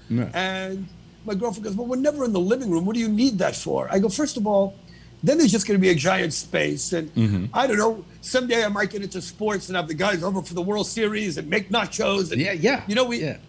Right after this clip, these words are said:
Speaker 2: I don't know if that's ever gonna happen, but it's nice to know it's there, you know?
Speaker 1: Mm-hmm.
Speaker 2: And why not have it? It looks good. You walk in the house." But I know a lot of people, and I'm sure you do too,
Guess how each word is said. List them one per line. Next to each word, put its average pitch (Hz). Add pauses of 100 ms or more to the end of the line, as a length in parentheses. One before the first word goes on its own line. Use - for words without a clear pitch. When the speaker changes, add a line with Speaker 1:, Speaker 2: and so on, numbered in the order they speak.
(120)
Speaker 2:
I 214
don't 226
know 208
if 160
that's 208
ever 185
gonna 165
happen, 240 (220)
but 254
it's 240
nice 294
to -
know 202
it's 147
there, 147 (240)
you 165
know? 175 (160)
Speaker 1:
Mm-hmm. 139
Speaker 2:
And 208
why 285
not 302
have 294
it? -
It 190
looks 220
good. 277
You 226
walk 233
in 240
the 220
house." 240 (300)
But 240
I 302
know 427
a 294
lot 262
of 214
people, -
and 175
I'm 185
sure 254
you 233
do 202
too, 247